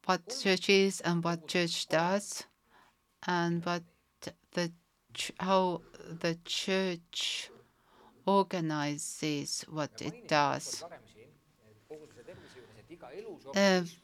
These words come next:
when we talked about, um, the health of the church, then every living organism strives for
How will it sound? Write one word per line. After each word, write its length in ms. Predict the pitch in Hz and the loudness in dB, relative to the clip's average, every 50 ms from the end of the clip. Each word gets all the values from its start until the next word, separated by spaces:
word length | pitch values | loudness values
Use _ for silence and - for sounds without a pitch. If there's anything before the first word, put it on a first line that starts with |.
| _ - | _ 2
when 120 | 196 196 | 2 2
we 20 | |
talked 280 | 196 - 214 208 208 - | 6 4 4 2 4 2
about, 480 | 196 185 - - 180 180 185 185 180 175 - _ _ - | 0 2 6 8 8 8 8 6 4 2 -6 _ _ 0
um, 360 | 175 165 170 170 165 151 160 - | 2 4 4 2 2 -2 -4 -4
the 200 | - 175 170 165 | -2 0 0 0
health 440 | 165 165 - - 208 214 220 - - | 0 -2 4 6 6 6 6 4 0
of 160 | 196 165 165 | 0 0 0
the 80 | 160 - | -4 -8
church, 440 | - - - 180 170 165 - - - | -6 0 2 2 2 2 0 -2 0
then 220 | 175 170 165 156 - | 0 0 0 2 4
every 260 | 180 208 - 226 208 | 4 4 6 6 4
living 500 | 196 190 185 196 208 226 220 233 220 196 - | 6 6 6 6 6 6 6 6 4 4 6
organism 440 | 151 185 196 180 - 170 165 160 156 | 6 6 6 6 4 2 4 2 2
strives 760 | - - - - - 185 185 190 190 180 165 - - - - - | 0 -2 -2 0 4 4 6 6 6 4 2 0 -4 -4 -4 -8
for 600 | - - - - - 185 170 170 170 170 160 | -12 -18 -16 -2 4 4 6 6 6 6 4